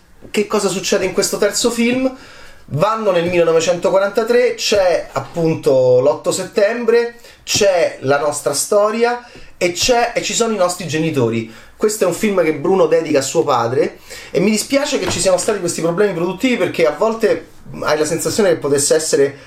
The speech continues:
il più bello anche dei tre. Il più bello rimane il primo, che è un grandissima, una grandissima commedia popolare,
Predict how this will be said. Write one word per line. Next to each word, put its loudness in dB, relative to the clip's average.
il -2
più -2
bello 0
anche -2
dei 0
tre. -4
Il -6
più -8
bello 2
rimane -2
il -2
primo, 0
che 2
è 2
un -2
grandissima, -2
una -2
grandissima 0
commedia 0
popolare, 0